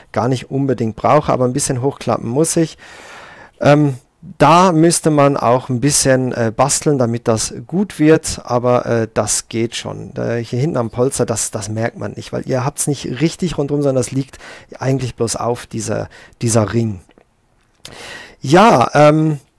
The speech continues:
hier habt ihr den, äh, Kopfhöreranschluss, da könnt ihr euch einen ganz normalen, äh, drei Komma fünf Millimeter Klinkenstecker einstecken und könnt somit euren Ton hier rauslassen.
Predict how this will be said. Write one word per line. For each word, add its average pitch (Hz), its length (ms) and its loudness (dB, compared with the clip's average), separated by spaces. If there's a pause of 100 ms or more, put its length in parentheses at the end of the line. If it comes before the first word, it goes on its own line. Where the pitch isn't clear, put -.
hier 190 320 4
habt 180 220 0
ihr 143 180 6
den, 127 320 2
äh, 117 240 -2
Kopfhöreranschluss, 160 800 0
da 123 140 -4
könnt 127 260 -8
ihr - 100 -4
euch 120 300 -6
einen 117 160 -8
ganz 120 260 -4
normalen, 113 500 -2
äh, 113 380 -2 (120)
drei 123 240 -4
Komma 117 200 -8
fünf 160 320 -8
Millimeter 123 640 -4
Klinkenstecker 165 880 -2
einstecken 131 680 -6 (480)
und 117 440 -4 (380)
könnt 117 260 -6
somit 113 460 -6
euren 107 400 -8 (220)
Ton 156 420 -2
hier 117 300 -2
rauslassen. 107 960 -4